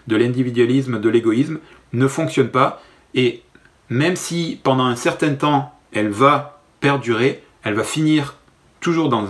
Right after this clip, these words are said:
dans ce cycle répétitif par engendrer une crise. Et, euh,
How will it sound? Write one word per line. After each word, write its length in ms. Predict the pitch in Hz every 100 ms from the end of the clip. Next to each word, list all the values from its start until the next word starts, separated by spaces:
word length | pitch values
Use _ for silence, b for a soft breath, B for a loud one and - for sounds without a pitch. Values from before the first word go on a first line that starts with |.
| 98
dans 120 | 107 98
ce 120 | 104
cycle 320 | - 139 -
répétitif 720 | 123 123 - - - 170 - b b -
par 220 | 147 143
engendrer 480 | 120 117 113 131 135
une 140 | 117 107
crise. 340 | - 95 - - B B B B B _ 127
Et, 260 | 139 139 -
euh, 160 | 95